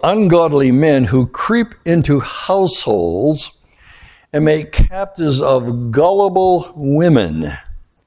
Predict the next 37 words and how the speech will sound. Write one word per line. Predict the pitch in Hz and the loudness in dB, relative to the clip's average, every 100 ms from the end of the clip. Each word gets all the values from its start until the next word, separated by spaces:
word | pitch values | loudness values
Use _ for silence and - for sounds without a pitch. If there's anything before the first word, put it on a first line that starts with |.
| _ _ _ _ _ - | _ _ _ _ _ -4
loaded | 123 180 202 180 | 0 2 2 0
down | 151 165 180 | 2 2 2
with | 170 160 | 2 2
sins, | - - 120 107 113 123 110 | 0 0 0 0 0 0 -2
led | - 135 151 165 | -2 2 2 2
away | 160 127 131 | 2 4 4
by | 117 120 | 2 0
various | 110 123 151 147 151 131 - | 0 2 2 2 0 -2 -6
lusts. | 123 135 139 98 82 - - | -4 0 0 -2 -8 -14 -14
If | 95 _ | -18 _
you | 120 123 | -12 -6
want | 131 131 131 | -4 -4 -10
to | 117 | -16
find | - 120 131 | -4 -2 0
somebody | 120 131 123 120 | -2 -2 0 0
to | 110 | -2
convince, | 98 123 104 107 139 156 - - - - _ _ | -4 -6 -2 0 -2 -4 -12 -14 -20 -20 _ _
find | 127 139 156 | -4 0 0
a | |
gullible | 151 120 117 120 135 156 | 0 0 2 0 0 -2
person. | - 190 160 - - - - _ _ 92 | -2 -4 -4 -8 -10 -14 -20 _ _ -20
That | 98 104 | -16 -14
would | 101 | -14
be | 95 104 | -10 -8
one | 101 101 | -6 -8
of | 92 | -10
the | 98 | -12
first | 117 117 - | -10 -10 -10
places | - 120 110 | -6 -6 -6
you | 113 113 | -10 -6
might | 117 123 | -6 -2
want | 123 131 | -2 -2
to | |
start, | 123 - 170 131 78 - - - - - | -6 -4 0 0 -2 -12 -20 -20 -20 -4
a | 107 | -4
gullible | 95 104 131 147 135 120 135 127 _ - | -2 0 0 0 -2 -2 -4 -4 _ -20
person. | - 202 170 - 90 | -4 -4 -2 -6 -8